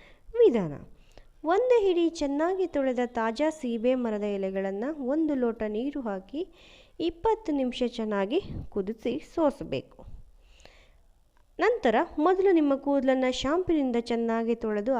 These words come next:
ಆರಿಸಿ, ಆ ನಂತರ ಸೀಬೆ ಎಲೆಯ ಹೇರ್ ಕೇರ್ ಲೋಷನನ್ನು ಕೂದಲಿನ ಬುಡದಿಂದ ತುದಿಯವರೆಗೂ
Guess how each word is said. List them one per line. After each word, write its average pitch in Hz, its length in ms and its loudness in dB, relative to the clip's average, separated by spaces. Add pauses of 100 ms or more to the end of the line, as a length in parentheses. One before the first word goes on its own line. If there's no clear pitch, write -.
(120)
ಆರಿಸಿ, 269 460 0 (260)
ಆ 220 160 -6
ನಂತರ 240 500 -2
ಸೀಬೆ 302 520 -2
ಎಲೆಯ 214 280 0 (560)
ಹೇರ್ 381 320 0
ಕೇರ್ 320 220 0
ಲೋಷನನ್ನು 214 680 -2 (240)
ಕೂದಲಿನ 285 540 -2 (200)
ಬುಡದಿಂದ 254 520 -2
ತುದಿಯವರೆಗೂ 226 800 -6